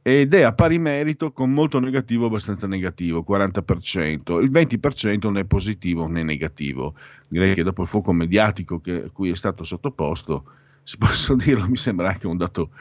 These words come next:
eh, confortante, perché è stato davvero messo sulla gogna. E qui per gli amici varesotti lombardi, una città molto cara alla Lega, perdonateci magari non lombardi, ma varese,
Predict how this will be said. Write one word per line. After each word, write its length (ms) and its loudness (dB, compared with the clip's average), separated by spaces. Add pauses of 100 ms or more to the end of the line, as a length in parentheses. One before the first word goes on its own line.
(380)
eh, 280 4
confortante, 840 0
perché 380 -12
è 200 -14
stato 380 -12
davvero 420 -2
messo 360 -2
sulla 240 -4
gogna. 360 -6 (360)
E 140 6
qui 240 6
per 160 4
gli 60 2
amici 580 0
varesotti 640 0
lombardi, 1080 2
una 200 -8
città 540 -2 (300)
molto 440 -2
cara 920 4
alla 300 -4
Lega, 920 0
perdonateci 1200 -6
magari 540 -2
non 280 -4
lombardi, 640 0
ma 200 -2
varese, 960 2